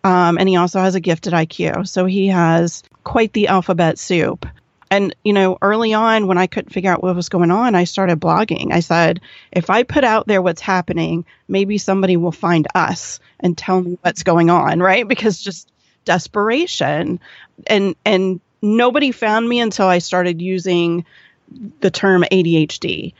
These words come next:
And then suddenly people were flocking to the blog, and I started having conversations with other parents and realizing I wasn't the only one. And, you know, it just snowballed from there. And, and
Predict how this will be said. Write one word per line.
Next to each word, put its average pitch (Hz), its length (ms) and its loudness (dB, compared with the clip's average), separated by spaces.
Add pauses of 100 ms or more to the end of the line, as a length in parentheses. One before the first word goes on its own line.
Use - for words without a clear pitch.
(140)
And 196 120 2
then 175 140 2
suddenly 185 520 2
people 175 300 -4
were 170 140 0
flocking 170 480 0
to 170 120 -6
the 170 80 0
blog, 165 340 0
and 170 100 0
I 170 60 0
started 165 580 0 (200)
having 175 360 0
conversations 175 680 -2
with 170 120 -2
other 165 200 2
parents 185 480 2
and 170 100 -2
realizing 170 480 -2
I 165 100 2
wasn't 165 280 -2
the 180 140 0
only 196 180 2
one. 220 300 2
And, 185 120 2
you 190 80 2
know, 185 180 4
it 180 100 0
just - 180 -10
snowballed 175 640 0
from 170 260 0
there. 170 420 2
And, 175 180 0 (460)
and 190 260 2